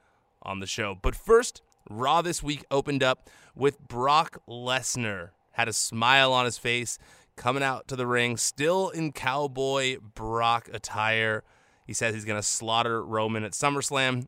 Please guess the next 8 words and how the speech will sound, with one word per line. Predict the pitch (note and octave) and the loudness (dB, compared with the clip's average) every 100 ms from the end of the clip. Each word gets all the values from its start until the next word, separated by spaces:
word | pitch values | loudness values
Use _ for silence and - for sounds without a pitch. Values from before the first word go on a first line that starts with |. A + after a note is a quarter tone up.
| _ | _
like | A2 G2+ | -10 -8
the | A2 | -8
pigs | - D3 D3+ D3+ | -4 -4 -6 -6
on | C3 B2+ | -6 -4
his | B2+ - | -6 -4
farm | A#2 A2 A2 G#2+ - - - _ _ | 0 2 2 -2 -6 -20 -20 _ _
and | - G2 | -10 -10
refers | F#2+ A2+ A#2 A2+ A2+ | -8 -2 0 0 -2